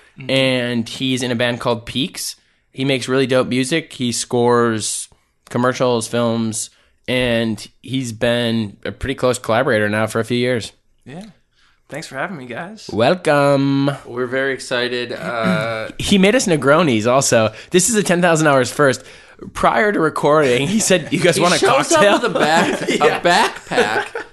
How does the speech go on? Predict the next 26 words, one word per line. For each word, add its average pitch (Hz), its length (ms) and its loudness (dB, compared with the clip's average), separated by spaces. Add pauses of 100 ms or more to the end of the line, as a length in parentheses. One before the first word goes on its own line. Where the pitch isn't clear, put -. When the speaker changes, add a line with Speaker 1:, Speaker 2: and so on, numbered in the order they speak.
(300)
Speaker 3:
and 143 200 -2
says 156 280 -4
to 160 120 0
us, 151 260 -2
"Do 131 200 -12
you 147 100 -2
guys 143 140 -2
want 135 100 -4
a 117 40 -8
cocktail?" 120 440 -4
We 127 80 -6
say, 113 220 -4
"Always," 131 540 -2
obviously. 110 580 -8
Speaker 2:
Yeah. 113 220 -6 (100)
Speaker 3:
He 127 80 -14
said, 131 220 -4
"I 135 160 -2
brought 160 260 0
the 160 80 -8
supplies 147 640 -2
for 147 100 -10
Negronis," 127 580 -2 (300)
and 139 280 -4
meticulously 165 640 -6
removes 139 600 -4